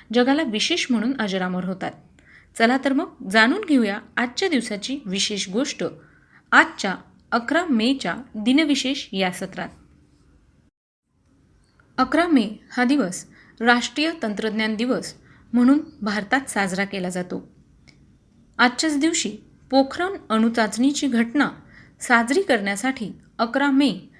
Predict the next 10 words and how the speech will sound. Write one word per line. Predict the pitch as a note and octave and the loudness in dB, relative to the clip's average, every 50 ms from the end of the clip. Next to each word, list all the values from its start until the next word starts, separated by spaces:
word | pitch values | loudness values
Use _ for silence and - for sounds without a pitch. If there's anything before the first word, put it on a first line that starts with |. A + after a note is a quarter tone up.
| _ _ _ | _ _ _
हा | - A#3+ A#3 | 0 2 2
दिवस | A3+ B3 C4+ C4 G3+ E3 - - - - _ - | 4 4 4 2 0 0 -2 -8 -14 -18 _ 0
राष्ट्रीय | G3+ A3+ A3 A3 A3 - - D4 D#4 E4+ E4+ - | 2 2 2 2 0 -4 -2 -2 -2 -2 -2 -4
तंत्रज्ञान | A#3 G3+ G3 - G3+ F#3+ F#3+ G3 G3 G3 G3 | -4 -4 -4 -6 -6 -4 -4 -4 -4 -4 -4
दिवस | A3+ A#3+ A3+ F3+ F3+ - - - | -4 -2 -2 -4 -6 -8 -10 -6
म्हणून | G#3+ A3+ A#3 B3 B3+ A#3+ | -2 0 2 2 2 0
देशभरात | G3 F#3 G3 G3+ G3 G3+ G3+ A#3 A#3 B3 A#3+ A#3+ | 0 0 0 0 0 0 0 0 0 0 -2 -2
साजरा | - G#3+ F#3 F3 F#3+ G3+ | -4 -4 -2 -2 -2 -4
केला | G3 F#3 F3+ E3+ F3+ | -4 -4 -6 -8 -6
जातो. | F3 F3+ F3 - - - | -6 -8 -8 -10 -12 -16